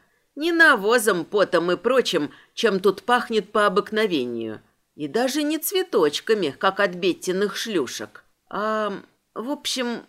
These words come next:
хорошо. «Чарльз, если позволите».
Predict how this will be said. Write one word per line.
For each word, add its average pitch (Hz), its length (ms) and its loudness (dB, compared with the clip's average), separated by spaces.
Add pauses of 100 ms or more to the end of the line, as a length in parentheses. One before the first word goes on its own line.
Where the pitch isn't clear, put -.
хорошо. 185 800 -6 (760)
«Чарльз, 139 920 0
если 156 400 -2
позволите». 127 840 -4